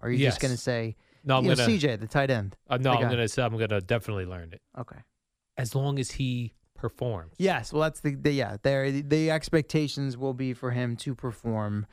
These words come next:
Speaker 1: and the Jets have not had a legit, dependable tight end since Dustin Keller, and that's, like, a de-, over a decade ago now.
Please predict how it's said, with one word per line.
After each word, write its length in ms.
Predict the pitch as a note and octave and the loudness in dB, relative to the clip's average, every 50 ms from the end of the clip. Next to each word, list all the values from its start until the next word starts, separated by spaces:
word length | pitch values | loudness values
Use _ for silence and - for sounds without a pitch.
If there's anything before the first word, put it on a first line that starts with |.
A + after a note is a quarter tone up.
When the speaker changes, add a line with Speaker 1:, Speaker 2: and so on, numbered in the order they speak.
| _ _ _ _ | _ _ _ _
Speaker 1:
and 140 | - B2 B2 | -4 -2 -2
the 60 | B2 | 0
Jets 260 | A2+ C#3 C3+ B2+ B2 | 0 0 0 0 0
have 140 | - C3+ A#2 | -2 -2 0
not 260 | B2+ C3 B2+ B2+ B2+ | 2 4 4 4 4
had 540 | A2 G#2 A#2 A#2 B2 A#2+ A#2 A#2 A#2 A#2 A2 | 2 2 2 2 2 2 2 0 -2 -4 -4
a 440 | - - C3 A#2+ A#2 A2+ A2+ A2+ G2+ - _ _ | -6 -6 -4 -4 -6 -6 -8 -10 -12 -16 _ _
legit, 560 | C3+ C#3+ C#3 A#2+ - - D3+ D#3+ D3+ D3+ - _ - | 0 0 0 0 2 4 4 4 4 0 -4 _ -10
dependable 680 | C3 C3 - - - - D#3 D3+ C#3+ C#3+ B2+ C3+ C3+ C3 | -8 -8 -4 -2 0 2 2 2 2 0 0 0 -2 0
tight 280 | - - C3 C3 B2+ B2+ | 2 2 2 4 4 2
end 200 | B2 A#2+ A#2+ A2+ | 0 0 -2 -2
since 240 | - B2 A#2 G#2+ | -2 -2 -4 -2
Dustin 420 | - - B2+ A#2 - - - A#2+ A2 | 0 0 0 0 0 -2 -4 -4 -2
Keller, 360 | - - B2 A2 - - G2+ | 0 0 0 0 0 -2 -4
and 100 | G#2 A2+ | -4 -2
that's, 220 | A#2 A2+ A2 - - | -2 -2 -2 -2 -4
like, 160 | B2 A#2+ - | -4 -2 -2
a 100 | - C3+ | -4 -4
de-, 200 | B2+ A#2 - - | -4 -4 -2 0
over 280 | - D3+ D3+ C3+ C3+ C3+ | 0 2 2 2 0 0
a 40 | C3 | 0
decade 420 | B2 - C#3+ B2+ - C3+ A#2+ A2 | 0 0 -2 0 0 -2 -2 -2
ago 200 | A#2 - - - - | -2 -4 -4 -4 -4
now. 240 | A#2 - - - | -4 -4 -6 -8